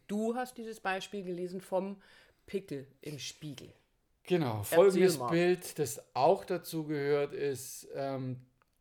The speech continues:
Speaker 2: du schaust in den Spiegel und das ist ja dein Partner, ist ja, oder deine Partnerin ist ja dein Spiegel im Außen. Ja?
Speaker 1: Ja.
Speaker 2: Und dann wirst du vor diesen,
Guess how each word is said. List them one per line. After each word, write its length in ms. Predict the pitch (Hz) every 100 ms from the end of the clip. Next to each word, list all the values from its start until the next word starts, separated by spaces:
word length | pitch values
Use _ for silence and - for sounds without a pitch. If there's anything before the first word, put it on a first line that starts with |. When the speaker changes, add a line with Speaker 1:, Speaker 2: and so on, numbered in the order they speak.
| _ _ _ _
Speaker 2:
du 120 | - 127
schaust 380 | 147 135 127
in 60 | 139
den 60 | 107
Spiegel 480 | - 151 196 240
und 140 | 170 151
das 140 | 165 196
ist 120 | 185
ja 80 | 190
dein 240 | 175 170
Partner, 420 | 170 180 180 180 -
ist 380 | 151 143 - -
ja, 160 | 117
oder 120 | 117 113
deine 260 | 131 123
Partnerin 580 | 120 147 151 139 127 127
ist 300 | 127 131 -
ja 100 | 147
dein 220 | 135 135
Spiegel 560 | 131 - 123 110 113 135
im 160 | 143 -
Außen. 500 | - 127 123 - 135 - _ _ _ _ _ _
Ja? 80 | 165
Speaker 1:
Ja. 200 | 131 - _ _ - - - - - _ _
Speaker 2:
Und 360 | - 165 170 165
dann 240 | 151 156
wirst 260 | 143 190 -
du 100 | 170
vor 220 | - 156
diesen, 480 | 131 127 127 123 -